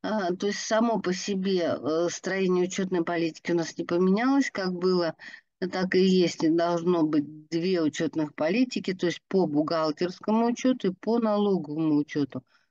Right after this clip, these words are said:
Вы можете их ввести одним документом, который будет иметь два вот таких раздела, а можете ввести по отдельности, то есть будет, э, раздельные документы отдельно по бухгалтерскому учету, отдельно по налоговому учету.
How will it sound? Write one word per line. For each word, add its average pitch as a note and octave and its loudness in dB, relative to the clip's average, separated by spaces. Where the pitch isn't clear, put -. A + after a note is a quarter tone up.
Вы G#3 0
можете F#3 -2
их E3 -6
ввести E3+ 0
одним D#3 4
документом, G#3+ 0
который G#3 -2
будет F#3+ -4
иметь G3 0
два F#3+ -2
вот F3+ -4
таких F#3 -2
раздела, F#3 0
а D#3+ -2
можете A3 2
ввести E3 -2
по G3 2
отдельности, D3+ 2
то C3+ -4
есть D3+ 0
будет, F#3+ -4
э, D3 2
раздельные C#3+ 2
документы A3+ 0
отдельно D#3+ -2
по D#3+ 0
бухгалтерскому G3 -4
учету, F#3 -2
отдельно E3 0
по F#3 -2
налоговому D3 0
учету. B2 -10